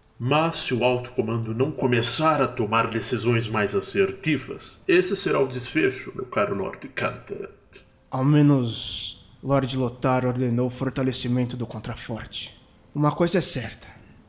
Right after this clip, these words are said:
Speaker 2: Os orcs não vão encontrar pouca resistência nas praias.
Speaker 1: Rei Terena já requisitou os lords de Lordran. Pediu três batalhões para cada nobre. Uma guerra defensiva. O pior cenário possível.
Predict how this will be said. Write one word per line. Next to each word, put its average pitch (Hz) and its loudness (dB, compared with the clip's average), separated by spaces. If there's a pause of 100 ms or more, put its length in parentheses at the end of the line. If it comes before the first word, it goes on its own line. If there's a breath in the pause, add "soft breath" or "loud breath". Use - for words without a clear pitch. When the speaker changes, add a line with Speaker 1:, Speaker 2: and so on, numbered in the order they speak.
(120)
Speaker 2:
Os 143 2
orcs 135 2
não 139 6
vão 139 2
encontrar 127 2
pouca 135 2
resistência 123 0
nas 113 -2
praias. - -10 (560)
Speaker 1:
Rei 123 0
Terena 160 2
já 127 4
requisitou 127 2
os 113 0
lords 117 2
de 120 -2
Lordran. - -4 (280)
Pediu 123 4
três 180 4
batalhões 139 2
para 117 4
cada 113 2
nobre. - -12 (400)
Uma 110 -2
guerra 131 2
defensiva. 120 -2 (520)
O - -8
pior 135 2
cenário 98 0
possível. - -10